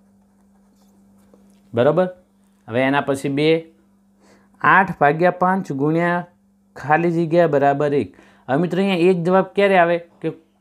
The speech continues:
કોઈ પણ સંખ્યા અને તેના વ્યસ્ત સંખ્યાનો ગુણાકાર હંમેશા કેટલો મળે? એક. તો આઠ ભાગ્યા પાંચ છે, તો એની વ્યસ્ત સંખ્યા શું થાય? પાંચ ભાગ્યા આઠ. હવે આ બંનેનો ગુણાકાર આપણે કરીએ,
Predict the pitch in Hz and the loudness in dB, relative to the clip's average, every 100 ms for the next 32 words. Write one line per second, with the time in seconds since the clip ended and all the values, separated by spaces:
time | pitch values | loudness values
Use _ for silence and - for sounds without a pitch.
0 | _ 160 165 196 196 170 - - - 151 | _ -6 -4 -2 -2 -4 -8 -16 -6 -4
1 | 160 156 196 196 190 185 185 165 180 175 | -4 -2 2 4 4 0 -4 -2 -2 -2
2 | 151 175 180 190 185 175 185 185 160 147 | 0 -2 -4 -6 -4 -4 -4 -4 -4 -2
3 | 165 170 175 127 131 - 170 - 185 190 | -2 -2 0 0 -2 -2 -4 -2 0 0
4 | 170 170 170 170 _ - 165 - - - | 2 2 0 -4 _ -4 -2 -2 -8 -20
5 | - - - - 147 139 170 147 151 175 | -20 -20 -20 -2 4 4 2 0 0 0
6 | 170 170 175 185 175 175 156 156 160 170 | 0 0 0 -4 -2 -2 0 0 -2 -6
7 | 165 170 165 185 170 160 165 - _ _ | -2 0 0 2 2 2 0 -8 _ _
8 | _ - 151 170 165 - 123 127 151 123 | _ 2 2 2 -2 -2 0 2 4 2
9 | - - 107 135 160 156 156 160 160 131 | 0 -10 -2 2 2 2 0 0 -2 -2
10 | 135 139 147 143 143 156 180 170 | -4 -2 -2 -2 -4 -4 -4 -4